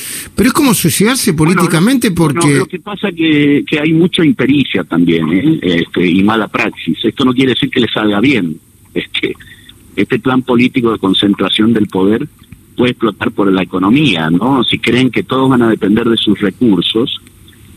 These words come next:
Speaker 2: este, de las, eh, de la asignación universal por hijo, de jubilaciones cada vez más magras y achatadas las pirámides del que aportó treinta años, eh, de los ife o de los A T P,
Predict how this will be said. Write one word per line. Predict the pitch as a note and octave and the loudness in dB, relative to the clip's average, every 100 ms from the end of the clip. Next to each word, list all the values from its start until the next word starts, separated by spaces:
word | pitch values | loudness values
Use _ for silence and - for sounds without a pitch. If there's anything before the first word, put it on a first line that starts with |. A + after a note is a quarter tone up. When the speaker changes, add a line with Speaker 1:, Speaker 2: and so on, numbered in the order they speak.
| - | -4
Speaker 2:
este, | F2+ - F2+ F2 | -4 -2 -2 0
de | E2+ D#2 F2 F2 F2 F2 E2 | -2 -4 0 0 2 0 0
las, | E2+ E2 - | 0 -2 -2
eh, | F2 E2 D2 | -2 0 0
de | E2 | 0
la | E2 F2 - | -2 -2 -4
asignación | F2+ - F#2 F2+ - G2+ | -4 0 2 2 0 0
universal | G2 F#2 E2 F2+ E2+ | 2 0 0 -2 -2
por | F2 | 0
hijo, | G#2+ A#2+ - G2+ F#2 - - - - | 0 0 -2 -4 -4 -6 -20 -20 -8
de | - | -6
jubilaciones | - F#2+ F2+ - G#2+ G#2+ | 0 0 0 0 0 0
cada | F#2 F2+ | -2 -2
vez | F2 | 0
más | G2 E2 | 0 0
magras | G2+ A2+ A2+ G#2+ G#2 - | 0 2 2 0 -4 -2
y | F2+ | 0
achatadas | E2 - E2 G#2 G2+ E2+ | 0 -2 -4 -2 -2 -2
las | D#2 | -4
pirámides | - F2 B2+ G2 F2+ E2 | -4 -2 2 2 2 2
del | E2+ | 0
que | - D#2+ | 0 -2
aportó | D2+ D#2 E2 - F2+ | -2 -4 -6 -4 -4
treinta | - F2 F2 - | -2 0 0 0
años, | B2 G2 G2 F#2+ - - - - - - - | 0 2 2 0 -6 -12 -20 -20 -20 -20 -6
eh, | F2 F2+ F2 F2 - | -2 0 2 0 -2
de | F#2 F#2 F#2+ | 0 2 2
los | F#2+ - | 0 0
ife | - C3 - G2+ E2+ | 0 0 0 0 0
o | - E2+ E2 | 0 0 0
de | D2 F2 E2+ | 0 0 0
los | E2 E2+ - | 0 0 0
A | G2+ | -4
T | F2+ E2 | -2 -4
P, | C3+ A#2+ F#2+ | -2 -2 -2